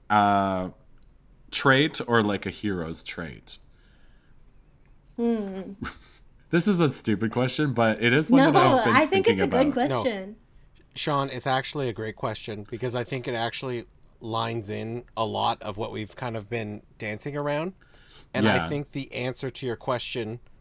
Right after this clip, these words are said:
Speaker 3: stereotypically has been the one who's buttoned up is the hero
Speaker 2: Yeah.
Speaker 1: Yes.
Speaker 3: and the one who isn't is the villain.
Speaker 1: Yes, I
Speaker 3: You
Speaker 1: agree,
Speaker 3: know?
Speaker 1: yeah.
Speaker 3: Yeah, like, and, I mean, it's kind of like a, honestly,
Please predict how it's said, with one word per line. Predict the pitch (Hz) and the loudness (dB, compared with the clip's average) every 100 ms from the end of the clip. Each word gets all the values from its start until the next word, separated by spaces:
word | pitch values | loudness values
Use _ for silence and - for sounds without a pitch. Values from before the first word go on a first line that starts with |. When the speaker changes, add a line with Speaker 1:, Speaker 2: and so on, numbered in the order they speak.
| - | -18
Speaker 3:
stereotypically | - 151 143 156 127 - 156 139 113 104 101 | -6 0 0 0 -2 -4 -6 -6 -6 -6 -6
has | 120 120 107 | -8 -8 -8
been | 127 120 107 113 - - - - _ _ 123 | -6 -4 -4 -10 -14 -20 -20 -20 _ _ -6
the | 135 117 | -4 -2
one | 107 127 127 117 | -2 -2 -2 -4
who's | 123 101 | -6 -6
buttoned | 120 117 110 113 | -4 -4 -4 -6
up | 110 120 | -6 -6
is | 98 | -8
the | 110 | -10
hero | - 120 110 101 95 92 | -8 -6 -4 -6 -8 -8
Speaker 2:
Yeah. | 220 208 180 | -4 0 2
Speaker 1:
Yes. | 98 101 | 2 0
Speaker 3:
and | 110 | -2
the | 107 | -4
one | 107 117 | -4 -4
who | 113 113 117 | -4 -8 -2
isn't | 127 110 107 101 | -2 -2 -8 -8
is | 107 92 | -10 -10
the | - 104 | -10 -8
villain. | 104 101 98 85 | -6 -8 -10 -6
Speaker 1:
Yes, | 90 92 85 92 - | 0 2 0 -6 -4
I | 101 | -2
Speaker 3:
You | 95 | -2
Speaker 1:
agree, | 101 | -2
Speaker 3:
know? | 101 | -4
Speaker 1:
yeah. | 78 87 80 62 - - - _ - - - | -6 -6 -8 -10 -20 -20 -20 _ -20 -20 -6
Speaker 3:
Yeah, | 127 107 98 | -2 -2 -2
like, | 117 - | -6 -4
and, | 131 131 - - - | -4 -4 -10 -20 -6
I | 127 131 | -2 -2
mean, | 127 123 | -2 -6
it's | 120 - | -10 -4
kind | 151 151 | -2 0
of | 147 123 | -2 -2
like | 123 120 | -4 -2
a, | 117 113 117 - - _ - | -2 0 -4 -6 -20 _ -14
honestly, | - 131 147 131 120 110 101 | 0 2 2 -2 -4 -4 -6